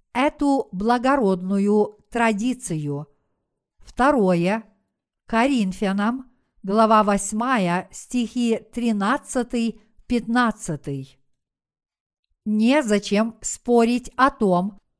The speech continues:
кто есть лучше другого. Все мы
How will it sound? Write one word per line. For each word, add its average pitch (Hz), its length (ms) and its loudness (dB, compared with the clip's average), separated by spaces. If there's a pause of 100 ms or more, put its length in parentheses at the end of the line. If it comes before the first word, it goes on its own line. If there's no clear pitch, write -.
(400)
кто 269 400 -2
есть 190 540 -2 (120)
лучше 226 560 0
другого. 220 760 0 (760)
Все 233 420 0
мы 226 280 2